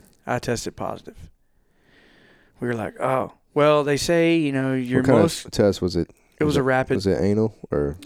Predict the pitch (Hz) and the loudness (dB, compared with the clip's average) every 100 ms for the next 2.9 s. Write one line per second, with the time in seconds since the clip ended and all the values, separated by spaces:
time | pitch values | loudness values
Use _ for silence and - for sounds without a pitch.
0 | - - - - 170 170 156 135 147 139 | -20 -12 -6 0 2 4 2 2 2 2
1 | 127 - 147 143 120 - _ - 151 156 | 0 -2 -2 -2 -4 -12 _ -10 -2 0
2 | 156 151 143 135 123 113 113 107 | 0 -2 -4 -6 -4 -4 -6 -10